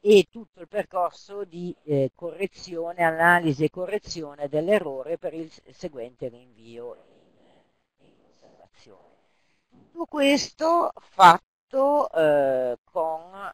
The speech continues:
eh, con l-, l'aiuto determinante di un software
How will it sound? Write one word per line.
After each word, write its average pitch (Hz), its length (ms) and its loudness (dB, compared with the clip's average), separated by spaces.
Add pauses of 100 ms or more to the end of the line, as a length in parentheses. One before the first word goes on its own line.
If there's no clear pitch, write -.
eh, 117 500 -10 (1300)
con 196 340 -6
l-, 170 220 -4
l'aiuto 165 960 -2
determinante 123 1160 -6
di 185 120 -20
un 208 100 -20
software 185 840 -2